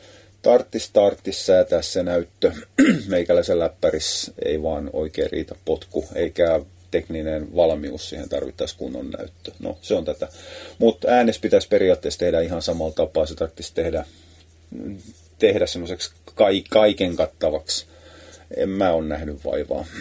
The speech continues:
<clears throat> Kyllähän te selvän saatte, <clears throat> saatte toivon mukaan muutenkin. Ei siinä. Joskus mä saatan sieltä leikata välistä pois, jos tossa nyt yhtäkkiä menisi traktori ohitte, mä pätkäsen sen ehkä pois.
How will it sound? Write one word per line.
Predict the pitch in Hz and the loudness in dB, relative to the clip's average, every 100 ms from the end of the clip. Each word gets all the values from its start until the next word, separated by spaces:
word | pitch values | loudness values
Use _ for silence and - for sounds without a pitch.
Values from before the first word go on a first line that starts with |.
| - - 247 | -16 2 4
<clears throat> | 190 120 - - - | 4 0 -14 -20 -6
Kyllähän | 95 98 | -2 -2
te | - 82 82 71 - - - - - | 2 4 4 0 -14 -20 -20 -20 -20
selvän | - - 80 76 76 | -10 2 4 4 0
saatte, | 82 78 - 73 - - - - - | 0 -2 -2 -4 -4 -14 -12 -8 -6
<clears throat> | - - 175 117 | -4 -4 -4 -4
saatte | - 90 - 90 | 2 0 0 -2
toivon | 85 82 80 | 0 0 -2
mukaan | 78 82 71 | -4 -6 -6
muutenkin. | 58 52 - - - - - _ - - _ - - - - _ - - - - - | -6 -10 -10 -10 -12 -14 -20 _ -20 -20 _ -20 -20 -20 -20 _ -20 -20 -20 -20 0
Ei | - 160 | 4 6
siinä. | 165 151 113 98 - 50 - - - - | 8 8 6 0 -6 -16 -18 -20 -18 -2
Joskus | - 190 - 160 | 4 4 2 0
mä | 143 | 4
saatan | 151 139 113 | 6 6 4
sieltä | 101 107 95 - - - - - - 85 - - - - | 4 4 4 2 -14 -20 -20 -20 -14 -14 -16 -20 -20 -10
leikata | 120 113 110 104 95 87 | 2 6 6 6 4 4
välistä | 101 101 95 | 4 4 0
pois, | - 85 | 0 0
jos | 87 | 0
tossa | - 90 | -4 -4
nyt | 101 | -4
yhtäkkiä | 101 - 92 - 82 | -4 -2 -2 -4 -6
menisi | 82 80 | -6 -6
traktori | - 85 - - 76 73 | 0 0 0 -2 -2 -2
ohitte, | 82 71 - | -4 -6 -4
mä | 82 | -4
pätkäsen | 78 82 - - 80 | -2 -2 -2 -6 -4
sen | - 76 73 - | -4 -4 -6 -4
ehkä | 85 - - | -4 -4 -8
pois. | - - 67 - | -6 -6 -6 -8